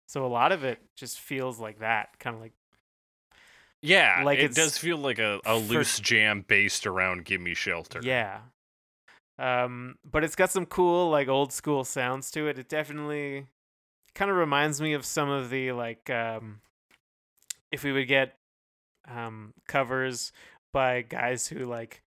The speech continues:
Speaker 1: orchestrated movies, and they would do a cover of pop songs or whatever. Kinda has that
Speaker 2: Right,
Speaker 1: feeling
Speaker 2: like
Speaker 1: to it for me, yeah.
Speaker 2: Yeah, a bit of that. Not quite as, as massive as those,
Speaker 1: True,
Speaker 2: like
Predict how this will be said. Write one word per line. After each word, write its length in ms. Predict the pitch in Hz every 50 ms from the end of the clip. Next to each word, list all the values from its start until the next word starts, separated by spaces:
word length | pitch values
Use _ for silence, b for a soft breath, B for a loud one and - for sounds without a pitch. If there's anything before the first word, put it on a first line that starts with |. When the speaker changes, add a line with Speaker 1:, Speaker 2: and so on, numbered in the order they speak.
| _ _ -
Speaker 1:
orchestrated 580 | 139 135 127 143 127 - - 139 127 120 120 113
movies, 680 | 113 113 120 117 123 131 131 135 131 127 - - - _ _ b b b _
and 80 | - 117
they 80 | 120 120
would 140 | 117 117 107
do 140 | 127 123 120
a 40 |
cover 380 | 117 - - 127 117 110 120 117
of 140 | 117 113 -
pop 260 | - 120 117 117 -
songs 400 | - 135 120 120 123 127 120 120
or 120 | 127 123
whatever. 480 | 123 123 120 127 127 120 135 135 139 139 - B B B B B B B B
Kinda 180 | - 180 190 180
has 120 | 156 131 117
that 80 | 135
Speaker 2:
Right, 200 | 143 156 147 127 120
Speaker 1:
feeling 120 | 127 120
Speaker 2:
like 120 | 110 104 -
Speaker 1:
to 120 | 135 120
it 100 | 113 110
for 140 | - - 123
me, 300 | 110 107 107 107 104 107 110 117
yeah. 180 | 117 110 107 104 101 _ _ _ _ _ _ _ _ -
Speaker 2:
Yeah, 260 | - 240 285 269 226
a 60 | 190
bit 180 | 143 - 254 262
of 120 | 247 156
that. 280 | 107 98 95 90 - - - - - - -
Not 260 | 123 175 196 - -
quite 260 | - - 202 196 175 165
as, 320 | 147 139 123 113 104 -
as 240 | - 107 117 107 -
massive 520 | 117 113 120 127 131 135 - - 135 104 104
as 160 | 101 92 87
those, 160 | - 107 98
Speaker 1:
True, 140 | - 190 165
Speaker 2:
like 100 | 143 135